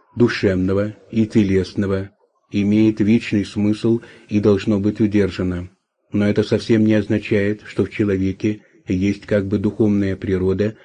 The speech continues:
наряду с природой душевной и телесной. Это значит, что душа и тело человека могут вступить в иной, высший порядок духовного существования, что человек может перейти из порядка природы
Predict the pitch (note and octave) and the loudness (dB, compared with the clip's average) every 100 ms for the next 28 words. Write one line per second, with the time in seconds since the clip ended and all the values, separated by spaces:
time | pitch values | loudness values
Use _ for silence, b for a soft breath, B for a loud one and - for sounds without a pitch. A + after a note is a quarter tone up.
0 | b b G2+ G2 F#2+ G2+ - G2+ G2+ G2 | b b 0 0 0 -2 -2 -2 0 0
1 | F#2+ F#2+ F2+ A2 G2+ G2+ G#2+ G2+ G#2+ A2 | 0 -2 -4 -2 -2 -2 -2 -4 -2 2
2 | B2 A#2 - F#2+ F2+ b b b - G2 | 4 2 0 -8 -8 b b b -4 0
3 | G#2 G2 G#2+ G#2 A#2 - A2+ G#2 G#2+ - | 0 0 0 0 -4 -4 -2 -2 -4 -2
4 | G#2 A#2 G#2+ G#2 G#2+ G2 F#2+ G#2 F#2+ G2 | -2 0 -4 -2 -2 0 -4 -4 -2 -2
5 | B2+ C3 C3 B B B G2 F#2+ F#2+ - | 0 0 0 B B B -2 0 -2 -2
6 | F#2+ F#2+ F#2+ F#2+ F#2 F#2 F#2 G2 _ _ | -4 -4 -4 -2 -2 0 -2 -6 _ _
7 | - G2+ G#2+ - A2 G#2+ G#2 G#2+ G#2 G#2 | -4 0 0 2 0 2 2 2 2 0
8 | G#2+ G#2+ G#2 G#2+ G#2 G#2 G#2+ A2+ - G#2+ | -2 0 0 2 -2 -4 -6 -6 -2 0
9 | G#2+ G#2 G#2+ G#2+ G#2 B B B - G#2+ | 0 0 0 0 -4 B B B -4 0
10 | A2+ A2+ C3+ C3+ B2 B2+ B2 C3+ B2+ B2 | 2 4 4 4 2 2 0 0 0 2
11 | C3+ C3 B2+ A#2 A2 B2+ - A#2+ - A2 | 2 2 0 0 2 0 -2 -4 0 0
12 | A#2 D#3 A2 F2+ | 2 2 0 -2